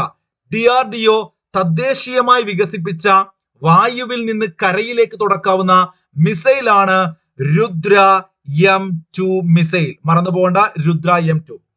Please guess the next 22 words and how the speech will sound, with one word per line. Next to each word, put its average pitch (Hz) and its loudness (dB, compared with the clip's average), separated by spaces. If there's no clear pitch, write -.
ഒറീസ 196 0
തീരത്ത് 233 0
നിന്ന് 226 -6
വിജയകരമായി 226 2
പരീക്ഷിച്ച 190 -4
ഡി 190 -2
ആർ 240 4
ഡി 233 -12
ഒ 240 2
തദ്ദേശീയമായി 226 -2
വികസിപ്പിച്ച 202 -8
വായുവിൽ 208 -2
നിന്ന് 214 -6
കരയിലേക്ക് 196 -2
തൊടുക്കാവുന്ന 190 -2
മിസൈലാണ് 190 0
രുദ്ര 170 -2
എം 180 2
ടു. 151 0
ഏതാണ് 185 2
ആ 196 2
മിസൈൽ? 196 0